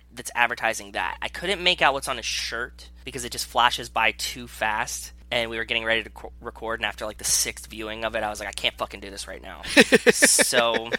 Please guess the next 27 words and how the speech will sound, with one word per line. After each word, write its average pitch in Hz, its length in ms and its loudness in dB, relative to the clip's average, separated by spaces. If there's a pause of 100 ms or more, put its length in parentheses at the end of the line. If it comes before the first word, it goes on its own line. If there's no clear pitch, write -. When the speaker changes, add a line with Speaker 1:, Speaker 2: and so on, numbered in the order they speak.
(300)
Speaker 1:
but 107 120 2
yes, - 400 0
so - 140 0
I 117 60 2
caught 131 240 4
what's 151 140 -6
on 143 80 0
his 156 120 -4
hat. 101 280 -10 (220)
Speed - 300 6
limit's 165 200 2
thirty-five 156 320 2
miles 151 200 2
an 156 60 0
hour 143 180 2
off 139 100 -2
the 151 100 2
exit. 127 320 -2 (100)
Speaker 2:
This 147 180 2
is 160 120 -2
the 147 80 -2
sign 135 300 2
where 131 120 -2
we 123 100 -8
were 123 80 -6
saying 131 240 0
before 135 580 -2